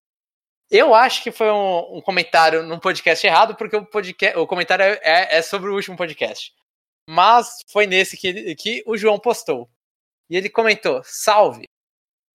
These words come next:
Não é pra mim esse Fire Emblem Pass, mas acho que vai fazer sucesso.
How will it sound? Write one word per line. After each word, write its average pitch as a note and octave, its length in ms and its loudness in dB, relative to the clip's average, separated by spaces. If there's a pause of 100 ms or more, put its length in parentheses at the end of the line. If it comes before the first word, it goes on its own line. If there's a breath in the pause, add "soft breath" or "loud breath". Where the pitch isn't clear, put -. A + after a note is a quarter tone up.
Não D#3+ 180 0
é B3+ 80 2
pra B3 180 0
mim G#3+ 180 -6
esse G#3+ 180 -4
Fire G#3 180 2
Emblem G3+ 200 -6
Pass, D3+ 480 2 (180)
mas G#3 220 0
acho F3 240 0
que - 80 -10
vai F#3+ 140 -2
fazer F3+ 260 -4
sucesso. - 680 -8